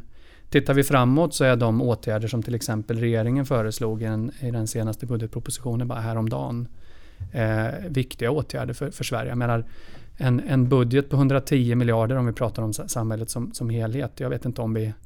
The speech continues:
jag höll på att säga, hoppas vi inte ska behöva se den typen av satsningar över tid, för då har det hänt något så dramatiskt som coronapandemin.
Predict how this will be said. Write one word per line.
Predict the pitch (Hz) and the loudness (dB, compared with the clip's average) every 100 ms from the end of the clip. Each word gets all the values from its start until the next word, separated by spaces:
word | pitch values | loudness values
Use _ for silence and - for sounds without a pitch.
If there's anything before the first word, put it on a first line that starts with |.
| - - - - - | -20 -20 -18 -18 -4
jag | 127 | 2
höll | 143 | 4
på | 151 | 6
att | |
säga, | 156 135 | 6 8
hoppas | 143 143 143 143 | 6 6 2 6
vi | 165 | 4
inte | 151 | 4
ska | 120 123 | 0 0
behöva | 120 117 | 2 0
se | - 117 | 0 0
den | 113 110 | 0 -2
typen | 117 - 117 | -4 -4 -4
av | |
satsningar | - 113 - - 117 | -4 -6 -6 -4 -4
över | 117 | -4
tid, | - 127 117 | -4 -4 -2
för | 123 | 0
då | |
har | 131 | 2
det | |
hänt | 117 135 135 123 | 4 4 2 2
något | 117 | -2
så | - | -2
dramatiskt | 113 107 110 107 127 - | -2 -2 -2 -6 -6 -6
som | 117 | -6
coronapandemin. | - 139 117 113 135 117 123 131 | -6 -4 -2 -4 -6 -6 -6 -6